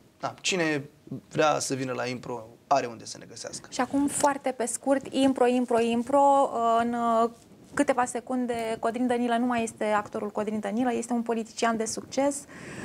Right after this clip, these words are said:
Speaker 2: uh, care vă transmite un, uh, mesaj electoral, uh, votați-l pe Codrin, uh, Danilă, politicianul aflat la noi în platou. Vă rugăm.
Speaker 1: Da.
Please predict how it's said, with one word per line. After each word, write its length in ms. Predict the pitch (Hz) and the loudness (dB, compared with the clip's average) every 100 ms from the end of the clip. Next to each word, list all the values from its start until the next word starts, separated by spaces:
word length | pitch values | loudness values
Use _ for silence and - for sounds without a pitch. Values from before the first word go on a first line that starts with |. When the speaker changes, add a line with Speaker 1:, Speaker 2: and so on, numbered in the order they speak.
| - - | -4 2
Speaker 2:
uh, 120 | 240 | 2
care 180 | 247 277 262 | 2 0 -2
vă 60 | |
transmite 760 | 277 262 254 277 - 254 240 240 | -6 -8 -6 -6 -2 2 2 2
un, 200 | 240 240 | 2 2
uh, 120 | 233 233 | 4 4
mesaj 340 | 240 247 240 | 2 0 0
electoral, 600 | 233 226 - 233 254 262 | 0 -2 -2 2 4 4
uh, 320 | 247 233 233 | 2 -2 -4
votați-l 420 | 220 233 247 247 | -4 -2 0 0
pe 140 | 233 240 | 0 0
Codrin, 460 | 240 226 240 240 | 0 0 2 4
uh, 140 | 233 226 | 6 4
Danilă, 560 | 220 233 277 254 233 233 | 4 2 4 4 4 4
politicianul 680 | 240 240 240 226 262 262 247 | 0 -4 -4 -2 2 4 2
aflat 260 | 233 233 247 | 0 -4 -2
la 100 | 233 | 0
noi 120 | 240 | 0
în 60 | 247 | 0
platou. 360 | 254 - 294 - - - - | -2 0 0 -2 -12 -18 -8
Vă 100 | 247 | 0
rugăm. 300 | 262 254 226 - - - 135 | 2 4 0 -2 -16 -12 -6
Speaker 1:
Da. 180 | 127 | -6